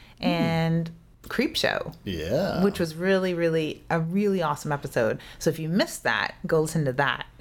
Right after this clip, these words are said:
Speaker 2: as well. So you can listen to us
Speaker 1: Mm-hmm.
Speaker 2: talk about Texas Chainsaw Massacre one and now part two, and Wicked Library,
Speaker 1: Yeah.
Speaker 2: Blind Torture Cast, and Faculty of Horror.
Speaker 1: Mm-hmm.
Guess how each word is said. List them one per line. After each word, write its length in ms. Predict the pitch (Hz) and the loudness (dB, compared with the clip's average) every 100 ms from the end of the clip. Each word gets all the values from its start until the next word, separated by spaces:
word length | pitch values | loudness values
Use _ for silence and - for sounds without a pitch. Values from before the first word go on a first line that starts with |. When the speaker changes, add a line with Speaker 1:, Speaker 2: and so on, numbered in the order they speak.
| - - | -12 -6
Speaker 2:
as 200 | 127 - | -4 -2
well. 360 | 175 175 92 | 0 2 0
So 120 | - | -2
you 60 | 202 | 0
can 140 | 214 214 | 2 2
listen 240 | 220 196 | 2 0
to 260 | 190 147 143 - - - - | 0 -2 -4 -8 -20 -20 -4
us 480 | 151 220 - - - - - | 0 0 -2 -6 -8 -14 -4
Speaker 1:
Mm-hmm. 200 | 117 107 | -2 0
Speaker 2:
talk 200 | 98 - | 2 2
about 140 | 135 - | 0 -2
Texas 280 | 135 - - | -6 -8 -6
Chainsaw 240 | 147 139 | -4 -2
Massacre 300 | 139 - 123 | -4 -4 -4
one 240 | 131 185 | 0 0
and 240 | 208 131 123 | 0 -2 -2
now 260 | 131 135 120 | 0 0 -2
part 280 | - - - | -6 -8 -8
two, 340 | - 262 269 269 - - - - | -2 0 0 -4 -14 -20 -20 -6
and 880 | 214 214 208 202 202 202 208 208 214 - _ - _ _ _ _ _ _ | 0 2 2 2 2 2 0 -2 -8 -20 _ -20 _ _ _ _ _ _
Wicked 280 | 147 165 165 | -4 -2 0
Library, 480 | 160 160 165 180 262 - - | 0 0 0 -2 -4 -8 -18
Speaker 1:
Yeah. 280 | - 120 107 - | -4 -2 -2 -2
Speaker 2:
Blind 220 | - 139 139 | 0 0 0
Torture 220 | 147 156 | -4 -4
Cast, 420 | - 190 262 - | -2 -2 -2 -2
and 100 | 226 | 0
Faculty 380 | 240 226 - 240 | 0 0 0 -2
of 100 | 233 | 0
Horror. 220 | 349 240 - - - | -2 -2 -10 -16 -2
Speaker 1:
Mm-hmm. 680 | 143 165 175 123 156 113 | 0 0 -2 -2 0 0